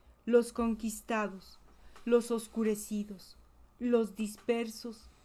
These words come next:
recordaremos para ver cómo se descubren estas raíces que son nuestras y que se fincan vivas como nunca.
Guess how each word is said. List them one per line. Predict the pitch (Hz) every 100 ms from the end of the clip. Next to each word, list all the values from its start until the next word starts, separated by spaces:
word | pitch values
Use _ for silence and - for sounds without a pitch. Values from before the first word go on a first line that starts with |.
| - _ -
recordaremos | 214 247 247 254 226 233 233 254 269 269 269
para | - 233 226
ver | 220 247 254 -
cómo | 262 262 277
se | 269 262
descubren | 226 220 - 240 262 269 254 240
estas | 240 262 - 233
raíces | 214 208 214 240 240 208 202 -
que | 226
son | 220 226 220
nuestras | 220 226 247 262 - 240 240 - - - - -
y | - 262
que | 240 220
se | 220
fincan | 208 - 247 240 226 220 208 202
vivas | 196 240 214 185 - -
como | 202 196
nunca. | 190 190 185 -